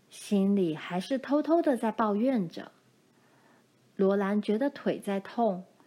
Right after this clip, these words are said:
风又不停地吹着他的头发，草也不停地摇摆着，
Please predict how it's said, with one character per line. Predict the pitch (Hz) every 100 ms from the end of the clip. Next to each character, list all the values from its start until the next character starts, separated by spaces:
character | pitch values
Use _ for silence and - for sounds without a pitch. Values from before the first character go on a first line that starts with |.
| _ _ _
风 | - 196 196
又 | 202 185
不 | 185
停 | 214 202 190
地 | 214
吹 | 220 254
着 | 254 233
他 | -
的 | 269 233
头 | - 175 190
发， | 233 247 185 123 _ _ - - _ _ -
草 | - 247 311
也 | 311
不 | 226 330
停 | - 254 254
地 | 285 285
摇 | 226 247
摆 | 269 208
着， | 165 - 143 -